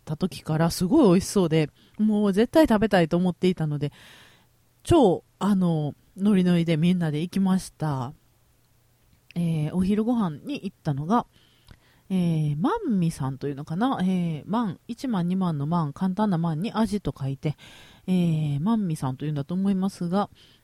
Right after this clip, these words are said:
こちらがですね、新長田の駅からはちょっと歩きますね。十五分ぐらい駅からだと歩くかな。えー、駒ヶ林の駅からの方が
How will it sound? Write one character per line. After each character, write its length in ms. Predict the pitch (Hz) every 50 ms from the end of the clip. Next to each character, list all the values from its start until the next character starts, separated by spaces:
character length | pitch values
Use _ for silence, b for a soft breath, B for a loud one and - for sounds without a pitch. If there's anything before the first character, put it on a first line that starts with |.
| b _
こ 100 | - 262
ち 160 | 240 - 262 262
ら 220 | 262 269 269 277
が 160 | 269 294 285
で 140 | 214 190 185
す 260 | - - - 175 175
ね、 200 | 185 190 185 175
新 260 | 175 - - 233 254
長 220 | 285 311 294 269 -
田 140 | - 180 170
の 100 | 156 117
駅 260 | 180 - - - -
か 220 | - - 196 190
ら 160 | 208 240 247
は 220 | 233 214 208 208 202
ち 160 | - - 285
ょ 80 | 285 285
っ 60 | - _ _ _ _ _
と 200 | - 208 - -
歩 200 | 196 196 190 196
き 100 | - -
ま 160 | 190 190 202 196
す 80 | -
ね。 100 | 202 196
十 180 | 190 - 294 320
五 100 | - 381
分 180 | 392 392 403
ぐ 60 | 415 415
ら 160 | 320 214 170
い 100 | 151 B B B B B B B B
駅 160 | 220 - - -
か 160 | - 226 220
ら 100 | 220 196
だ 120 | 170 156
と 160 | - 131 131
歩 100 | 143 165
く 140 | - - -
か 120 | - 156 143
な。 200 | 165 202 247 b b b b b b b _ -
え 220 | 190 190 185 180
ー、 40 | 185
駒 380 | - - 233 233 247 262 269 285
ヶ 120 | 302 320
林 420 | 320 415 427 392 349 - - - 196
の 60 | 190
駅 180 | 202 - -
か 160 | - - 202 190
ら 80 | 196
の 120 | 185 180 185
方 200 | 202 190 190 202
が 240 | 254 277 - -